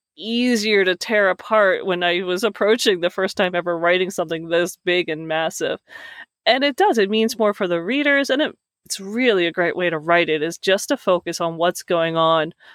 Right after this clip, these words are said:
with this character. And then I always say, like, having big telltale events that basically are become the time clock of the battle, that this happened, that happened.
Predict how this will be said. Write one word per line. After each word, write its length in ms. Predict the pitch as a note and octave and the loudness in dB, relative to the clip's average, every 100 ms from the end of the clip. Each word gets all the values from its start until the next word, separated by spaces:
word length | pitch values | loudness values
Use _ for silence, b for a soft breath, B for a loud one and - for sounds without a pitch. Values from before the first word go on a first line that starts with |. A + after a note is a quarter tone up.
| B | B
with 220 | F#3 E3+ | -6 -2
this 200 | D#3 F3 | -2 -4
character. 680 | - G3+ E3+ E3 - E3+ E3 | -2 0 2 0 -2 0 0
And 400 | - E3+ E3 D#3+ - b b b b - | 0 -2 -4 -8 -14 b b b b -2
then 180 | G3 G3 | 0 2
I 80 | |
always 240 | F3+ F3+ E3+ | 4 2 2
say, 140 | F3+ | 0
like, 120 | D#3 D3+ | 0 0
having 300 | F3+ D#3 D3+ | -2 -2 -2
big 200 | F3 - | -4 -4
telltale 560 | - E3+ D#3 F#3 D#3+ | -2 0 0 -2 0
events 400 | D#3 D#3+ E3 C#3 | 0 0 -2 -2
that 120 | E3 D#3 | -2 -2
basically 420 | E3+ D#3+ F#3 E3 | -2 -4 -2 -2
are 100 | D#3+ | -2
become 420 | E3 - G3 F3 | -4 -2 0 2
the 180 | E3 E3+ | 0 -2
time 480 | - - G3+ F#3+ F#3 | -4 0 2 4 2
clock 340 | - F3+ E3 | 0 0 0
of 80 | E3+ | -2
the 80 | E3 | -4
battle, 460 | D3+ E3+ D#3+ E3 D#3+ | 0 2 2 0 -2
that 240 | D#3 D#3 | -4 -2
this 180 | F#3+ - | -2 0
happened, 400 | F3 E3+ E3+ D#3+ | -2 -2 -4 -2
that 140 | E3 | -2
happened. 400 | D#3+ E3+ E3 D#3+ | 0 -2 -2 -8